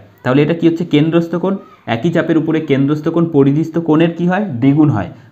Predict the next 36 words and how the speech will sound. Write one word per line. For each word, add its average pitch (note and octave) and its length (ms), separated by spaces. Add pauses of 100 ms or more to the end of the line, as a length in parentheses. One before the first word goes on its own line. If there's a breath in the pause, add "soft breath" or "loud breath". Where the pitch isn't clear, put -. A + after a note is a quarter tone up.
অর্থাৎ B2 320
এটা D3 240
যা D3+ 140
হবে, E3 240
এটা - 180
হবে D#3 140
কি? D3+ 100
তার F3 260
অর্ধেক B2 360
হবে। G2 180 (240 loud breath)
অর্থাৎ E3+ 460 (260 soft breath)
কোণ D#3 320
এবিসি D#3 520
সমান E3+ 240
কত E3 200
হচ্ছে? F3 280
তাহলে F3+ 240
অর্ধেক D3+ 320
করে F3+ 160
দাও, G3 240 (540)
একশো A2 260
কুড়ি D3+ 340 (160)
ভাগ A#2 180
দুই C#3+ 240
মানে D3+ 180
হচ্ছে D3+ 240
সিক্সটি - 500
ডিগ্রি। F2+ 460 (360)
ওকে, G#3+ 180 (340 loud breath)
তাহলে C3+ 180
এই C3+ 120
মানটা D3 280
কত D3+ 180
হচ্ছে? D3+ 220
সিক্সটি A#2+ 420
ডিগ্রি। F2 300